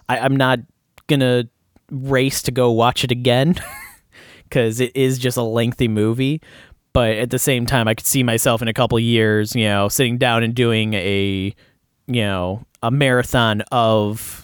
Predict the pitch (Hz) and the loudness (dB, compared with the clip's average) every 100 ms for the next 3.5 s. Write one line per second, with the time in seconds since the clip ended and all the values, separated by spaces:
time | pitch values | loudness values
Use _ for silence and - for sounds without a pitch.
0 | - 110 98 127 117 123 120 - 120 110 | -4 -4 -4 -4 -4 -2 -4 -2 -2 0
1 | 120 120 120 120 117 117 113 107 120 110 | 0 0 0 -2 -2 -2 -2 0 2 4
2 | 110 110 - - 131 117 113 104 110 117 | 2 -2 -8 -4 -2 -2 -2 -2 0 0
3 | 92 104 117 123 - | 0 0 0 -2 -8